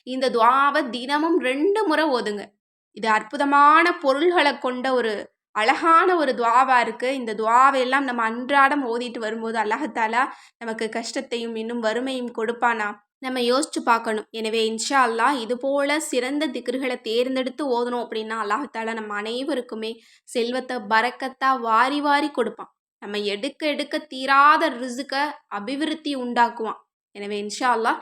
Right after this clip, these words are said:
இந்த மிகச்சிறப்பான திக்ரை ஓதி இதனுடைய சிறப்பையும் பலனையும் அடைந்து கொள்ள எல்லாம் வல்ல அல்லாஹ் தஆலா நம் அனைவருக்கும் நற்கிருபை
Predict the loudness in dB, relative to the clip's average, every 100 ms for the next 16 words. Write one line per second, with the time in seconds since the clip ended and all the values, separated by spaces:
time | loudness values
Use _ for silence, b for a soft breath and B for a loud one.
0 | B B -12 -8 -6 -6 -6 -6 0 2
1 | 2 0 -4 -4 -2 0 -2 -2 -4 -6
2 | -4 -6 -6 -6 -6 -6 -6 -6 -6 -6
3 | -8 -6 -6 -6 -8 -6 -6 -4 -4 -4
4 | -4 -6 -6 -4 -4 -4 -8 -8 -8 -8
5 | -8 -6 -8 -8 -6 -6 -6 -6 -6 -6